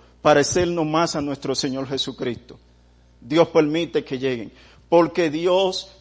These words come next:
tiene el control de todas las cosas. Y qué bueno que es así, porque Dios es justo y Dios es bueno. Qué bueno que Él tiene control de todas las cosas.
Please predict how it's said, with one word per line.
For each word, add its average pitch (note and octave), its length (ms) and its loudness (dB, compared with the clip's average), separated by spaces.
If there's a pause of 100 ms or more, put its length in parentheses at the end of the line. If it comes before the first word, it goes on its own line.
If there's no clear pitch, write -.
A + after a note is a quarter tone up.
(160)
tiene F#3 360 2
el F3+ 100 -4
control F3+ 580 0
de E3 120 0
todas F#3 480 4
las C#3+ 200 -2
cosas. A#2+ 520 -4
Y - 80 0
qué G3 180 4
bueno F#3+ 420 4
que E3+ 120 2
es D3+ 120 -2
así, C#3 420 -2 (1120)
porque E3 280 2
Dios E3 300 2
es F3 160 -2
justo F3+ 400 -2
y D3 60 -2
Dios D3 280 0
es B2+ 120 -4
bueno. A#2 400 -4 (1000)
Qué F3+ 140 6
bueno E3+ 460 2
que E3 120 0
Él D#3+ 120 0
tiene E3 260 -4
control D#3 420 -2
de C3+ 120 -4
todas C#3+ 320 -2
las C3+ 160 -4
cosas. - 680 -8